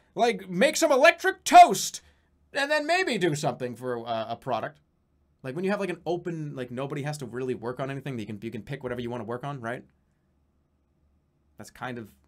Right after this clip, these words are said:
what happens. Everyone just kinda gets massages and <laughs> doesn't, like, doesn't fucking, like, doesn't do their laundry. The laundry's done for them. You go, you walk into Google H Q and you, like,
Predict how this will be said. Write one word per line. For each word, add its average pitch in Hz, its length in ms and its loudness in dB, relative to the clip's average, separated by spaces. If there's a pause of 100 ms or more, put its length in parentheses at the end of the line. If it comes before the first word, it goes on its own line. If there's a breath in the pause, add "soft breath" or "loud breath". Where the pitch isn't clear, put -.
(180)
what 110 160 -14
happens. 120 380 -12 (580)
Everyone 113 220 -14
just 110 120 -16
kinda 120 180 -10
gets 120 200 -12
massages 120 640 -10 (220)
and 110 120 -18
<laughs> 110 80 -18
doesn't, 151 220 -8
like, 143 100 -12
doesn't 123 280 -14
fucking, 127 300 -12
like, 120 180 -12
doesn't 120 280 -14
do 139 100 -10
their 123 280 -10
laundry. 117 500 -8 (840)
The - 400 -8
laundry's 147 300 -4
done 147 240 -4
for 156 220 0
them. - 140 -12 (1500)
You 185 80 -6
go, 254 140 2
you 226 140 -4
walk 254 180 0
into 196 140 -2
Google 185 260 0
H - 160 -4
Q 175 180 -4
and 131 80 -6
you, 196 100 -2
like, 208 300 -4